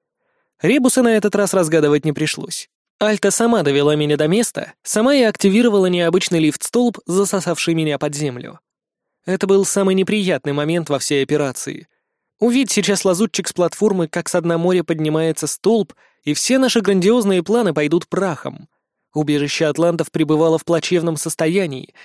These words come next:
и системы обороны не могли помешать молодчикам Вейдуна его выпотрошить. Лифт уже привычно проглотил меня и выплюнул с потоком воды в полутёмном зале —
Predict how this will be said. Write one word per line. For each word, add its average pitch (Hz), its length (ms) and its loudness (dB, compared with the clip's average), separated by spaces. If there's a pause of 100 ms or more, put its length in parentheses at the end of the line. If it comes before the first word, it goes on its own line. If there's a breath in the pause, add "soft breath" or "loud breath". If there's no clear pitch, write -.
(120)
и 165 80 -4
системы 226 440 0
обороны 226 380 4
не 220 100 4
могли 208 280 2
помешать 160 400 -2
молодчикам 143 560 -2
Вейдуна 135 360 -2
его 131 280 -2
выпотрошить. 135 720 -10 (800)
Лифт 277 340 2
уже 247 160 4
привычно 196 460 2
проглотил 156 480 -2
меня 220 320 0 (200 soft breath)
и 156 140 0
выплюнул 156 460 0
с - 80 -6
потоком 143 380 -4
воды 131 200 -2
в 160 100 -6
полутёмном 151 560 -2
зале — 165 400 -4